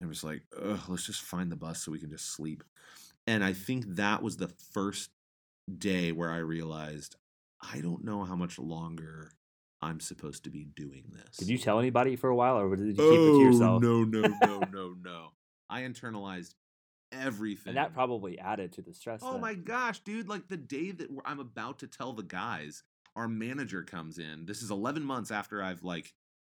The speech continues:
Speaker 1: been sensing, you know, something, I think my days are, are, are up. Our manager comes in, he's like, "Hey guys, I'm leaving my old management company to start my own, and it's gonna be this huge, awesome step forward for the group, and, like,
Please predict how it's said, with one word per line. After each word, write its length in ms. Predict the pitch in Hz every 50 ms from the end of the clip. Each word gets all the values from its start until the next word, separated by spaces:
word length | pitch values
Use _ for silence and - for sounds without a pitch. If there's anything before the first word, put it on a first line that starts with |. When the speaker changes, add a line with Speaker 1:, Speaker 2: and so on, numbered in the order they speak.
| - - -
Speaker 1:
been 200 | 117 110 107 104
sensing, 560 | - - 120 110 101 87 - 85 69 67 65 _ -
you 160 | 90 90 85
know, 200 | 80 82 85 76 90
something, 580 | 87 - - 131 120 120 120 117 110 110 104 - - - - 98 101 -
I 80 | 92
think 200 | - - 123 107
my 80 | 113 110
days 200 | 104 101 98 95
are, 240 | 95 90 90 - - 87 - - - -
are, 240 | - 87 87 85 78 _ -
are 160 | - 82 82 90
up. 260 | 92 85 80 - _ _ _ _ - - _ _ _ -
Our 80 | 127
manager 320 | 139 160 185 180 135 127 110
comes 240 | - 123 113 104 110
in, 80 | 104
he's 140 | 104 101 92
like, 160 | 92 90 85
"Hey 140 | - 123 120
guys, 320 | 104 110 107 107 107 95 -
I'm 220 | - 95 87 87 95
leaving 400 | 107 120 123 120 120 117 113 110
my 120 | 104 98
old 200 | 98 101 104 98
management 460 | 98 98 98 101 101 92 98 95 -
company 320 | - 101 95 - 101 95 90
to 100 | 78 -
start 380 | - - - 113 101 101 -
my 180 | 95 98 95 92
own, 320 | 92 92 95 95 95 90
and 160 | - 90 90 87
it's 120 | 87 -
gonna 160 | - 101 101 92
be 80 | 90
this 180 | 87 85 85 -
huge, 480 | - - - - 120 117 117 110 -
awesome 380 | 92 90 95 98 - - 92 87
step 320 | - - - 87 - -
forward 360 | - - 98 98 95 95 92 -
for 100 | - 71
the 100 | 85 87
group, 400 | 87 98 107 110 107 107 98 85
and, 100 | 90 90
like, 140 | 87 87